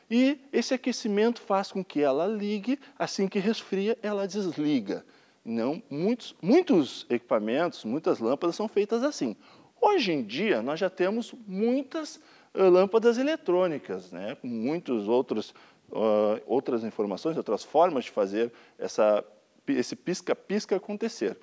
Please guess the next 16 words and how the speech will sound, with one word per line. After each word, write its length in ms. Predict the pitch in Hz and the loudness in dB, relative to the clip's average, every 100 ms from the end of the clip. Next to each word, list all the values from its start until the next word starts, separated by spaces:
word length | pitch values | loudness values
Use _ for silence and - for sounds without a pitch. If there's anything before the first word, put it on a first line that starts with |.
| _ _ _ _ _ | _ _ _ _ _
Mas 280 | 220 254 277 | 2 2 4
nós 140 | 285 | 0
temos 340 | 277 294 320 254 | 0 -2 -2 -2
uma 160 | 254 | -2
aplicação 580 | 233 - 156 110 - 208 | -2 -4 -4 -4 -2 -4
que 100 | 240 | 0
ainda 220 | 196 196 | -2 0
acontece, 720 | 226 - 311 - 240 139 - - _ _ _ _ | -2 -4 -4 2 4 4 0 -20 _ _ _ _
que 120 | - | -10
são 380 | 185 - 202 233 - - - - | -6 2 4 4 -2 -20 -20 -4
os 180 | 233 208 | 0 0
disjuntores, 1200 | 170 208 302 269 311 302 - 190 190 196 160 117 | 2 4 4 4 2 0 2 8 8 8 6 4
aqueles 340 | 127 - 220 220 | 0 0 -2 -2
que 180 | - 196 | -8 -10
caem 640 | _ - 175 185 185 151 | _ 2 6 6 6 4
quando 380 | - 127 117 | 0 -4 -4